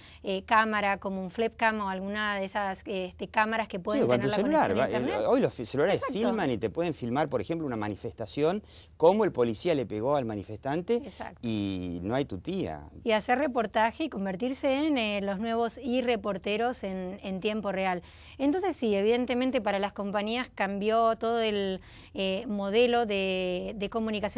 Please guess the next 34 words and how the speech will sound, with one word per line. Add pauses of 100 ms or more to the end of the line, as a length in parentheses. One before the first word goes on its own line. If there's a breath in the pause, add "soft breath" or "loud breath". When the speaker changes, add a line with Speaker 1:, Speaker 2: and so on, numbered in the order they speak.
Speaker 1:
y
la
gente
de
relaciones
públicas
tiene
un
nuevo
desafío,
que
es
entender, (320 loud breath)
por
un
lado,
cómo
trabajan
los
nuevos
periodistas,
que
son
multiplataforma,
porque
también
ahora (460 loud breath)
los
periodistas
están
trabajando
en
internet,
con